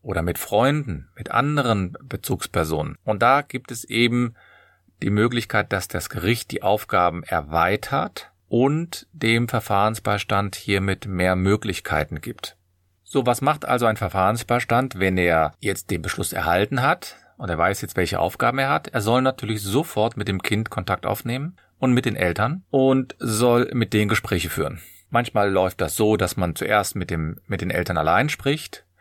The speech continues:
Manchmal läuft das aber auch so, dass das Kind dabei hängt, weil es nicht möchte, dass die Eltern jetzt alleine sprechen oder die Mutter oder der Vater. Aber in der Regel spricht dann der Verfahrensbeistand auch alleine mit dem Kind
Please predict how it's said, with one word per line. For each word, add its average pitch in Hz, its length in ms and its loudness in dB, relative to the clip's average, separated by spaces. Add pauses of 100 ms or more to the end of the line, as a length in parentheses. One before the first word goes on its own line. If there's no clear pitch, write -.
(300)
Manchmal 98 420 0
läuft 85 200 -2
das 95 140 -4
aber 85 160 -2
auch 82 60 -4
so, 85 120 -4
dass 80 140 -4
das 85 160 -6
Kind 87 220 -4
dabei 90 280 2
hängt, 110 280 -2
weil 90 180 -2
es - 300 -10 (280)
nicht 95 640 -10
möchte, 104 460 -4
dass 95 260 -4
die - 160 -8
Eltern 95 240 -2
jetzt 90 160 -2
alleine 98 380 0
sprechen - 400 -4
oder 92 100 -2
die 90 100 -8
Mutter 101 280 0
oder 92 100 0
der 90 80 0
Vater. 101 480 -2 (100)
Aber 107 440 2
in 117 160 -4
der 107 120 2
Regel 131 520 2
spricht - 440 -4
dann 127 140 0
der 117 80 0
Verfahrensbeistand 113 1120 0
auch 104 120 -4
alleine 110 520 2
mit 92 160 -2
dem 85 160 -2
Kind 117 540 0